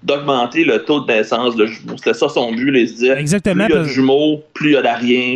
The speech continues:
Speaker 1: plus on est parti, là.
Speaker 2: Exactement. Et puis, c-, c'est dur de, de, comment je dirais ça, de, de, de réaliser que ce que Joseph Mengele a pu faire, mais ça, ça en fait partie. Euh,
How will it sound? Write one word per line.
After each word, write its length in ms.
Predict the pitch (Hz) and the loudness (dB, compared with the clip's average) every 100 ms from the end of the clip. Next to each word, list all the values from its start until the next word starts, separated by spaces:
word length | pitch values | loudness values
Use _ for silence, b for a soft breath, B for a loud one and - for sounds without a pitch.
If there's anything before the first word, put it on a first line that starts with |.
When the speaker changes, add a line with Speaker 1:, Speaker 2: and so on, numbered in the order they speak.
| 120 | -4
Speaker 1:
plus 140 | 123 | -2
on 80 | 113 | 0
est 80 | 107 | 0
parti, 420 | 107 - 101 92 - | -4 -6 -10 -10 -4
là. 80 | |
Speaker 2:
Exactement. 580 | 151 156 185 180 156 165 170 B B B - | 0 0 0 -2 0 -2 -4 B B B -2
Et 120 | 160 | -2
puis, 480 | - 190 202 233 - - 131 | 0 2 4 4 0 -10 -8
c-, 220 | - - | -6 -6
c'est 320 | - - 175 165 | -4 -2 0 2
dur 360 | 175 285 277 | 2 2 0
de, 140 | 165 147 | 0 0
de, 360 | 143 135 127 123 123 - | 2 2 2 -2 -4 -4
comment 200 | 160 202 | 0 0
je 100 | 175 | 0
dirais 140 | 147 135 | 0 -2
ça, 140 | 208 | 0
de, 160 | 160 135 | 0 0
de, 260 | 131 123 120 117 - _ 160 165 | 2 0 -2 -6 -12 _ -4 0
de 60 | |
réaliser 720 | 165 156 233 226 180 147 220 202 | 2 2 2 4 2 2 2 0
que 100 | 170 | -2
ce 80 | - | 0
que 140 | 170 | 2
Joseph 480 | 143 165 156 202 - | 2 2 2 0 0
Mengele 600 | 170 165 156 143 151 190 | 0 2 2 2 2 2
a 120 | 151 139 | 0 -2
pu 200 | 151 135 | -4 -6
faire, 480 | - 165 175 190 185 B B B | -2 0 2 2 -2 B B B
mais 180 | 160 156 | 0 0
ça, 240 | - 247 | 2 0
ça 160 | 226 185 | 2 0
en 60 | 160 | 0
fait 140 | 185 | 0
partie. 600 | 170 147 - - 180 202 - B B - | -2 -4 -6 -2 2 0 -2 B B -2
Euh, 280 | 165 170 | 2 2